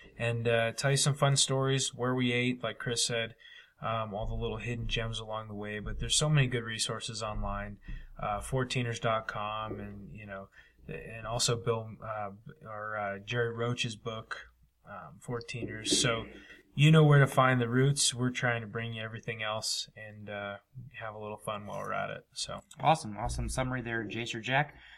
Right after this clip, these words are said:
Speaker 2: So we talked about our first podcast here, Maroon Peak,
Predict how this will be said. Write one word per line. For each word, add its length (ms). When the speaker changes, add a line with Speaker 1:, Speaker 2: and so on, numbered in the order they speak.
Speaker 2:
So 140
we 120
talked 340
about 340
our 100
first 440
podcast 480
here, 160
Maroon 380
Peak, 320